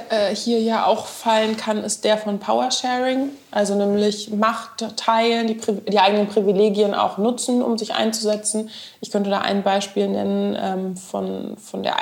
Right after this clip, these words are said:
von der eigenen Arbeit. Meine Kollegin ist weiß positioniert. Ähm, das heißt, in Workshops beispielsweise, dass uns unter-, unterschiedliche Aufgaben zukommen. Also wenn eine weiße Abwehr kommt, kann ich reagieren, wenn ich da Lust drauf habe, muss ich aber nicht. In der Regel dealt sie damit.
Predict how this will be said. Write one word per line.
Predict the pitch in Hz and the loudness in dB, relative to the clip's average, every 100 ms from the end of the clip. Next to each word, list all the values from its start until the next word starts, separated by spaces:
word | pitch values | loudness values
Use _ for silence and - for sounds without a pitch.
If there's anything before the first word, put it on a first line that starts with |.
| - | -4
von | - 196 | -4 -2
der | - | 2
eigenen | 226 233 220 | 2 2 2
Arbeit. | - 208 208 208 208 - - - | 0 0 0 0 -2 -8 -20 -2
Meine | 202 202 | -2 0
Kollegin | 202 220 220 214 | 2 2 2 0
ist | - 202 | -2 0
weiß | 208 214 | 0 0
positioniert. | - 226 226 - 220 226 226 226 220 - - _ _ | 0 0 0 0 2 4 4 0 -4 -8 -20 _ _
Ähm, | 196 202 196 196 190 - - _ | 0 2 2 0 -2 -8 -20 _
das | 190 - | 0 4
heißt, | 202 202 | 2 2
in | 196 190 | 0 2
Workshops | 226 - 254 - | 2 2 -4 0
beispielsweise, | 220 226 226 220 226 226 226 | 2 2 0 -2 0 2 2
dass | 196 202 | 0 -2
uns | 180 | -2
unter-, | 202 208 202 | -4 -2 -4
unterschiedliche | 196 185 190 185 - | -6 -6 -6 -4 -2
Aufgaben | 208 - 226 226 | 0 0 0 0
zukommen. | 240 220 233 220 | -4 -2 -2 -2
Also | 185 185 | -2 -4
wenn | 185 | -4
eine | - - - | -2 -4 -2
weiße | 180 180 196 | 2 2 2
Abwehr | - - 226 | 0 2 0
kommt, | 226 233 240 247 - - _ | 2 0 0 -2 -8 -20 _
kann | - 214 | -2 0
ich | 220 208 | 2 2
reagieren, | 202 185 208 202 | 2 4 2 2
wenn | 190 | 0
ich | 190 | 0
da | 190 | 0
Lust | 185 220 220 | 0 0 0
drauf | 208 208 | 0 0
habe, | 196 196 | -2 0
muss | 202 214 | 0 0
ich | 220 | 0
aber | 214 214 | 0 0
nicht. | 233 240 - | 0 -4 -4
In | 202 | -2
der | 190 | -2
Regel | 196 196 196 | 0 0 0
dealt | 196 190 185 | -2 -2 -2
sie | 214 | -2
damit. | 233 240 269 | 0 -2 -6